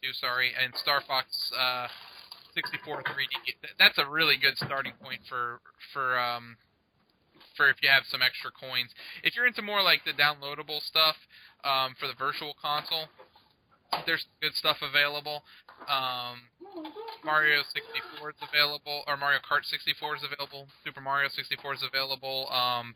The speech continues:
Paper Mario, those are all, all good options on the sixty-four. Um, that, you guys have any good recommendations?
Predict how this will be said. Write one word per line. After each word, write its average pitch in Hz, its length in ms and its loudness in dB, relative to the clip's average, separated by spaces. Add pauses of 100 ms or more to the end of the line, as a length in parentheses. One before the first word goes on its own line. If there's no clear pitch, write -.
Paper 135 220 2
Mario, 131 540 2
those 127 200 -4
are 131 120 -4
all, 123 220 -6
all 127 200 0
good 123 240 -2 (260)
options 127 420 -2
on 127 120 -4
the 120 60 -12
sixty-four. 123 800 -6 (760)
Um, 120 560 2 (1500)
that, 151 220 6
you 160 120 2
guys 160 160 8
have 156 140 4
any 156 160 0
good 151 340 2
recommendations? 156 720 0